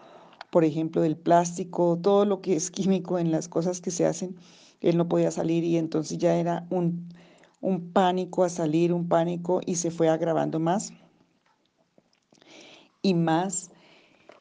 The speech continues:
y, y ya no, ya ni las drogas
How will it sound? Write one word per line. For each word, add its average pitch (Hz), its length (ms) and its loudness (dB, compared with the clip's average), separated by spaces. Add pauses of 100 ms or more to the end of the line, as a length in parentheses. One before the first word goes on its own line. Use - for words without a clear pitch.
(180)
y, 180 500 0 (840)
y 180 120 2
ya 170 180 4
no, 175 300 0
ya 165 260 2
ni 175 180 0
las 151 400 -4
drogas 160 760 0